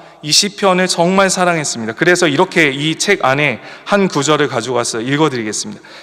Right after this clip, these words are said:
"시편 기도가 다시 회복되면 상상할 수 없는 힘이 교회 안으로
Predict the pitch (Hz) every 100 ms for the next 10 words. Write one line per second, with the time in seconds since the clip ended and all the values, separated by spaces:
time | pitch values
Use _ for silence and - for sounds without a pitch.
0 | - - 202 - 202 190 170 165 160 165
1 | 165 135 160 151 170 170 170 135 156 165
2 | 120 - - - - 220 220 220 220 214
3 | 202 196 - 185 170 170 165 165 165 165
4 | 165 185 180 160 156 175 214